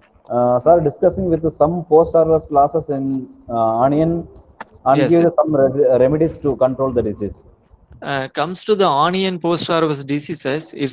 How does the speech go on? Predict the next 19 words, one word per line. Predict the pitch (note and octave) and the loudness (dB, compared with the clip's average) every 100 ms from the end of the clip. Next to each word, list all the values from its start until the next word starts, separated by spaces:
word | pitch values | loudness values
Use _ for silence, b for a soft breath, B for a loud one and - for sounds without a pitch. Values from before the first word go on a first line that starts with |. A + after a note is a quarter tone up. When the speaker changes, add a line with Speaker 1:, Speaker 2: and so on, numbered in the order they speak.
| - | -2
Speaker 2:
fully | E3 E3+ | 0 2
depends | D#3+ C3+ C3 B2+ | 2 0 -2 -2
on | B2+ | -4
the | A#2+ | -4
climate | A#2+ A#2+ B2+ B2 G#2 - | -4 -4 -2 -4 -8 -4
as | C3+ D3 | -4 0
well | E3 | 0
as | D3 | 0
the | D3 | 0
storage | C#3 - D#3+ D3+ C#3 | -2 2 2 2 0
system. | - C3 - A2 - B B B | -2 -4 -4 -6 -8 B B B
The | D3+ | -6
major | C3 C#3+ F#3 G3 G#3 | -4 -2 0 0 0
post-harvest | F#3+ F3 E3+ - F3 D#3+ D#3+ D#3+ C#3+ | 0 -2 -4 -2 0 2 2 0 -2
disease | C#3 D3 F#3 D#3+ | -6 -2 -2 -2
in | E3+ D3+ | -2 -2
onion | B2 C3+ D3+ D3+ D3 C#3+ | 0 0 0 -4 -6 -8
is | - D3+ D3+ | -6 -4 -4
Coltotrichum | - D#3 D3+ D#3 D3 C3+ C#3+ | -4 -2 -2 -2 -4 -6 -8